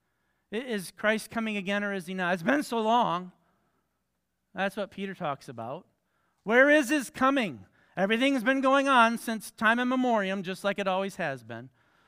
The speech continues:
And it's so easy to get lulled to sleep, not being prepared. Are you prepared?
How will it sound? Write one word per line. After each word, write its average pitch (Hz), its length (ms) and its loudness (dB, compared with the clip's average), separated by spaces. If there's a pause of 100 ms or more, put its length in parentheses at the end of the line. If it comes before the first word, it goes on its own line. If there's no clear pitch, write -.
(760)
And 151 80 -12
it's 156 100 -14
so 196 240 -10
easy 226 680 -8 (300)
to 180 80 -10
get 170 180 -10
lulled 170 420 -6
to 156 80 -20
sleep, 160 480 -10 (1200)
not 151 240 -12
being 156 180 -10
prepared. 123 540 -12 (1160)
Are 113 60 -14
you 120 140 -16
prepared? 190 360 -16